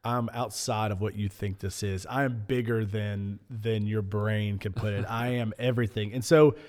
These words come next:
Speaker 1: that's a good segue, and it's a good starting point, 'cause as we look through all of these names, God is bigger than one name.
Speaker 2: Yeah.
Speaker 1: There's a lot of names that we can put to him and we put on him. And for us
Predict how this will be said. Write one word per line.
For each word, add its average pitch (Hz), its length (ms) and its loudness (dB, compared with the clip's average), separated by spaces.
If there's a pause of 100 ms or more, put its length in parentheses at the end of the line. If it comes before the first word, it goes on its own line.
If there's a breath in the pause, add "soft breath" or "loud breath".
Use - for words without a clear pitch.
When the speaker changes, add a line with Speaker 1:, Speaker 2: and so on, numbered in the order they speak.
(140)
Speaker 1:
that's 156 220 6
a 180 60 12
good 143 600 8 (160 loud breath)
segue, 120 920 2
and 123 100 -4
it's 117 160 -4
a 117 60 0
good 127 580 4 (180 soft breath)
starting 131 480 4
point, 107 440 0 (160)
'cause 117 160 -4
as 147 340 4
we 147 140 4
look 123 300 2
through 127 220 4
all 127 280 8
of 117 80 8
these 113 260 2
names, 107 640 2 (500 soft breath)
God 143 220 4
is 135 120 2
bigger 135 320 4
than 110 240 0
one 110 240 2
name. 95 400 -2
Speaker 2:
Yeah. 101 200 -8 (200)
Speaker 1:
There's 123 160 0
a 123 60 4
lot 120 440 4
of 131 60 6
names 117 320 2
that 110 80 -6
we 113 240 -4
can 104 480 -4 (1600)
put 160 220 0
to 123 100 0
him 104 500 -4 (420)
and 123 80 -4
we 120 80 0
put 135 200 4
on 117 140 2
him. 107 340 -2
And 127 140 -6
for 123 160 -2
us 170 360 4